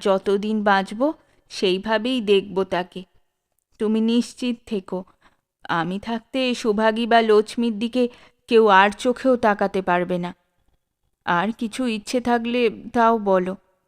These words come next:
মাহাতো কৃতজ্ঞ চোখে তার দিকে চেয়ে বলল, "আর কিছু বলার নেই ভাই, ভগবান তোমায় চিরকাল সুখে রাখুন।"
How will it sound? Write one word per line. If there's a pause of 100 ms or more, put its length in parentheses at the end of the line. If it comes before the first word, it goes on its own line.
(2250)
মাহাতো
কৃতজ্ঞ
চোখে
তার
দিকে
চেয়ে
বলল, (1800)
"আর
কিছু
বলার
নেই
ভাই, (840)
ভগবান
তোমায়
চিরকাল
সুখে
রাখুন।"